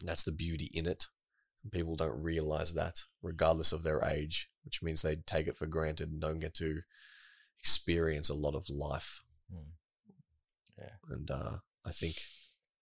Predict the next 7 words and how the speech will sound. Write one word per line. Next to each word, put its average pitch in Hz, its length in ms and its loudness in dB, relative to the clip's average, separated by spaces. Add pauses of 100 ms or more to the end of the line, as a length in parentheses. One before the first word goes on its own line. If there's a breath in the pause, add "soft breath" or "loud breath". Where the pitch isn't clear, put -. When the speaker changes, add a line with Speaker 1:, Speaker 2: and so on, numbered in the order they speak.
(400)
Speaker 2:
Mm. 90 280 -18
Speaker 1:
that 80 160 -2
is, - 360 4 (440)
for 98 120 0
me, 104 440 6 (260 loud breath)
that's 82 140 2
terrifying 78 720 2